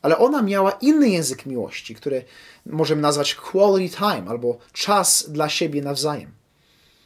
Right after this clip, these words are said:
I ona powiedziała: "My nigdy nie rozmawiamy". Ona się czuła kochana,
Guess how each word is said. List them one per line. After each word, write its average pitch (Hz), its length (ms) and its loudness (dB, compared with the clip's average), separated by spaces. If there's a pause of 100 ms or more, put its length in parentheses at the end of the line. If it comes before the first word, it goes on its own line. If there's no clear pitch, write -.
(300)
I 165 140 4
ona 208 180 2
powiedziała: 156 560 0 (140)
"My 175 120 -2
nigdy 190 380 0
nie 185 120 -4
rozmawiamy". 180 560 -4 (920)
Ona 190 180 2
się 202 160 0
czuła 190 300 2
kochana, 175 580 -4